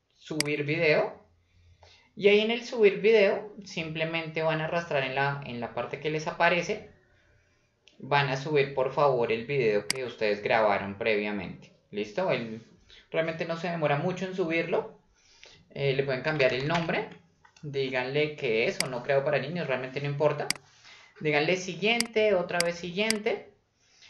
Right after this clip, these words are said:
Eh, si no quieren que nadie más lo vea, díganle que es oculto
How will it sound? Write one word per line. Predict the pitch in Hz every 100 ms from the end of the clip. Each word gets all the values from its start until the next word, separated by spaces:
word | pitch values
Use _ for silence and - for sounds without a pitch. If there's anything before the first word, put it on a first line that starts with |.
| _ _
Eh, | 156 165 151
si | -
no | 165 160
quieren | 165 175
que | 185
nadie | 165 151
más | 156 156
lo | 156
vea, | 160 160
díganle | 151 151 160
que | -
es | -
oculto | 139 208 208 208 - -